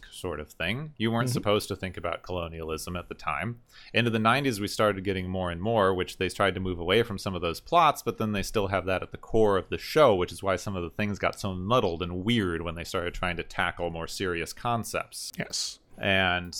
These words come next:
Speaker 1: now we've just decided to ignore it. Like, you know, Discovery's gone off on its weird war plots. Um, Brave New World's gone back to,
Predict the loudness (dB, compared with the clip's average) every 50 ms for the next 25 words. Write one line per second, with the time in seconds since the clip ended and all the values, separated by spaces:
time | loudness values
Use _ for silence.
0 | -8 -2 2 6 8 8 10 10 8 8 6 6 4 2 -4 -6 -2 0 2 2
1 | 2 0 2 0 0 0 0 -6 -2 2 4 4 4 4 0 -4 -4 -4 -4 -4
2 | -4 -4 -2 -2 0 -2 -2 -4 -8 -14 -18 -18 -14 _ -4 -2 -2 0 -2 -4
3 | -4 -6 -8 -2 2 2 2 2 2 0 -2 -2 -2 -2 -2 -2 -2 0 0 0
4 | 0 0 -2 -2 -6 -6 -6 -8 -6 -4 -4 -2 -4 -4 -4 -2 0 2 2 0
5 | 0 0 2 2 4 2 2 0 -4 -6 -6 -6 -8 -10 -16 -20 _ _ _ _
6 | _ -20 -18 -10 -6 -6 -4 -4 -4 -6 -6 -2 2 4 4 4 2 0 -2 -2
7 | -2 0 0 0 0 -2 -2 -4 -2 -2 -2 -4 -6 -12 -4 0 0 0 0 -2
8 | -6 -12 -16 -8 -4 -4 -4 -2 -4 -6 -8 -8 -10